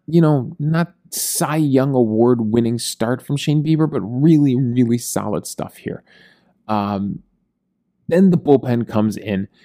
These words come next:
and, man, Karinchak does it again, gets the eighth inning and does it again. Two more strikeouts in the eighth inning. Are you ready for these C S W numbers? I don't think I've ever said it to you before, morning people.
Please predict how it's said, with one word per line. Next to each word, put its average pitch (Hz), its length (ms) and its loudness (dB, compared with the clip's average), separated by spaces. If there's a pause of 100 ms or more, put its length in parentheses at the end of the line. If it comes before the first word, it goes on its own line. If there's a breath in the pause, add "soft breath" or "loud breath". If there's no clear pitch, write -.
(360 soft breath)
and, 135 440 0
man, 156 300 4
Karinchak 139 580 -2
does 131 180 -6
it 151 100 0
again, 151 380 2
gets 123 220 -4
the 131 160 -2
eighth 151 240 -2
inning 170 260 0
and 120 160 -6
does 143 220 -6
it 143 80 -2
again. 139 440 0
Two - 280 0
more 160 260 2
strikeouts 123 540 -4
in 120 120 -4
the 117 160 -2
eighth 135 180 -2
inning. 131 200 0
Are 73 80 -4
you 117 140 2
ready 160 240 2
for 170 120 -2
these 151 360 -2
C 165 180 -2
S 170 140 -2
W 170 340 0
numbers? 170 320 0 (120)
I 180 80 -4
don't 202 180 -4
think 135 100 0
I've 101 140 -2
ever 123 180 0
said 196 240 -6
it 247 120 -4
to - 100 -4
you 87 120 -4
before, 104 300 -4
morning 107 300 0
people. 123 420 -2